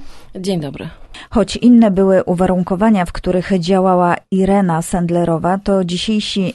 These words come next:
Speaker 2: nauczyciele muszą posiadać podobne cnoty jak ona. Nie przez wszystkich są doceniani za swoją pracę. Zdarza się, że spotykają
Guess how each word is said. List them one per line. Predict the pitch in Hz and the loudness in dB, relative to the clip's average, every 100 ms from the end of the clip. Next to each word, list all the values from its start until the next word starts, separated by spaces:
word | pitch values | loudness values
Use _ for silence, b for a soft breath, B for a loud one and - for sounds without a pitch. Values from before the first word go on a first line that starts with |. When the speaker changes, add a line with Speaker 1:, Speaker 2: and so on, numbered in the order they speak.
| 196 | 0
Speaker 2:
nauczyciele | 190 185 175 180 196 180 175 | 2 0 -4 -4 -2 0 -2
muszą | 180 180 175 | -2 -4 -4
posiadać | 180 185 170 165 | -4 -2 -4 -6
podobne | - 165 180 185 185 180 | -6 -2 0 0 -2 -4
cnoty | 175 - 175 175 165 | -6 -4 -4 -2 -2
jak | 160 - 160 | -4 -2 -2
ona. | 156 - - B B B B B 196 | -2 -2 -6 B B B B B 2
Nie | 262 339 | 2 2
przez | - 190 - | -4 -4 -6
wszystkich | - 240 220 - 156 | -6 -4 -4 -6 -8
są | - 160 160 143 | -4 -4 -2 0
doceniani | 196 226 233 208 165 147 160 | 0 2 2 4 2 0 -2
za | 151 | -4
swoją | - 160 160 156 | -2 -2 -2 -2
pracę. | 151 156 - 170 - | -2 -2 -2 -4 -4
Zdarza | 190 185 277 302 | -4 0 0 0
się, | 254 220 | 0 -2
że | 196 196 | 0 -4
spotykają | - 202 202 208 220 214 196 | -4 -4 -4 0 2 4 2